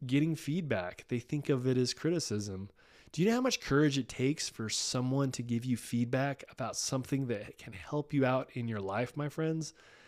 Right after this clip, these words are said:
Start looking at feedback as a good thing. And when somebody gives you that, do the same thing.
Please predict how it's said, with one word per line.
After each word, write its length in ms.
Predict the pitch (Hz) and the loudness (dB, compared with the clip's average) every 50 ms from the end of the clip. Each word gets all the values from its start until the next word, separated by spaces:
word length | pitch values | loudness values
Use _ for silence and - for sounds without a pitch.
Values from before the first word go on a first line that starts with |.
| - - - - - _ | -20 -20 -20 -20 -14 _
Start 360 | - - - 185 190 226 285 | -6 -2 0 0 0 2 2
looking 260 | 240 - - 214 190 | 0 2 2 2 2
at 140 | 160 117 - | 2 2 0
feedback 560 | - - 156 156 135 131 123 113 107 - - | -2 0 0 2 2 2 2 0 0 0 -2
as 140 | 113 110 107 | -2 -2 -2
a 60 | 107 | 0
good 240 | 107 123 131 131 131 | 2 2 2 2 0
thing. 400 | - - 104 95 95 92 92 - - _ _ _ _ _ _ _ - - _ _ - | -4 -6 -6 -6 -6 -8 -12 -14 -18 _ _ _ _ _ _ _ -20 -20 _ _ -4
And 140 | 139 120 | -2 0
when 80 | 131 131 | 0 2
somebody 420 | 123 - 151 156 160 170 165 151 | 2 2 2 4 4 6 4 4
gives 320 | 131 131 147 160 156 147 143 | 6 6 6 6 6 4 2
you 120 | 139 123 | 2 2
that, 380 | 107 107 101 101 98 101 104 - _ _ _ _ _ _ _ _ _ _ _ _ _ _ _ - | 2 2 0 -2 -2 -4 -4 -8 _ _ _ _ _ _ _ _ _ _ _ _ _ _ _ -6
do 120 | - 123 117 | -2 -2 -2
the 120 | 113 113 | 0 -2
same 260 | - - 123 117 110 | -4 -2 -2 -4 -4
thing. 360 | 104 - 123 117 107 101 98 | -4 -4 -4 -4 -4 -6 -8